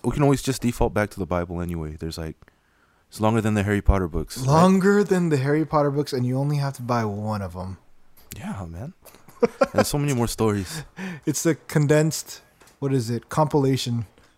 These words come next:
Speaker 2: You have every
Speaker 1: You know,
Speaker 2: single book in one.
Speaker 1: the other day I was just talking with, um,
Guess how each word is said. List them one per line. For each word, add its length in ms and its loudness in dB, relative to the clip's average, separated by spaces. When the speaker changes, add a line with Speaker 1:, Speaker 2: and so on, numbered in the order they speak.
Speaker 2:
You 100 -2
have 200 2
every 240 2
Speaker 1:
You 80 2
know, 80 4
Speaker 2:
single 140 2
book 400 -4
in 140 -4
one. 200 -4
Speaker 1:
the 100 10
other 160 8
day 100 0
I 60 4
was 100 0
just 140 -8
talking 320 -6
with, 180 -4
um, 340 -6